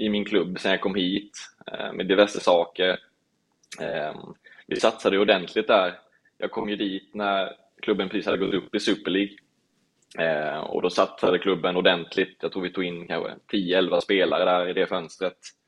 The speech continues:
Eh, och sen då gick det inte riktigt som vi ville då, som klubben ville, och då kanske man hade satsat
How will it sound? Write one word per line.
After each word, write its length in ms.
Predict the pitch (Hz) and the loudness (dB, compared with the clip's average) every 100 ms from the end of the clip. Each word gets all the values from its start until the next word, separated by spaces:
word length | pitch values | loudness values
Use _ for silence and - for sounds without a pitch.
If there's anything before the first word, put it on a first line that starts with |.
| _ _ _ _ _ _ _ | _ _ _ _ _ _ _
Eh, 580 | 87 82 80 78 76 - | 0 0 0 -4 -8 -12
och 260 | - 95 92 | -6 -4 0
sen 260 | 101 95 | 2 4
då 120 | 107 | 4
gick 200 | 107 104 | 4 2
det 80 | - | -2
inte 180 | 107 107 | -4 -4
riktigt 200 | 107 101 | -4 -6
som 420 | 107 101 95 90 | -6 -6 -8 -4
vi 80 | 107 | 0
ville 280 | 110 101 95 | 2 2 0
då, 220 | 98 98 | 0 -2
som 140 | - 101 | -4 -4
klubben 320 | 110 98 95 | -2 0 0
ville, 340 | 107 92 87 | 0 0 0
och 100 | 92 | 0
då 120 | 98 | -2
kanske 240 | 95 95 95 | -4 -6 -6
man 140 | 95 | -6
hade 160 | 92 92 | -4 -2
satsat 400 | - 98 - - | -2 -2 -2 -8